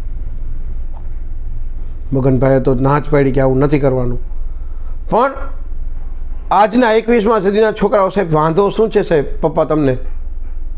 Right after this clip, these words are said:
કે જો થોડો ઘણો પાંચ પચીસ રૂપિયાનો ખર્ચો કરી અને આવું દારૂ,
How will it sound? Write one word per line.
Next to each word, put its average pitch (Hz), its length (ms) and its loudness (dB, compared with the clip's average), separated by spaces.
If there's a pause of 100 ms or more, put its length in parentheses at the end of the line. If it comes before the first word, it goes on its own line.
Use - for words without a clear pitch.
(1400)
કે 180 100 2
જો 214 120 2
થોડો 202 300 2
ઘણો 202 220 0
પાંચ 196 300 0
પચીસ 208 260 2
રૂપિયાનો 196 340 2
ખર્ચો 190 360 0
કરી 196 380 0 (100)
અને 175 140 2
આવું 165 400 2 (280)
દારૂ, 165 500 2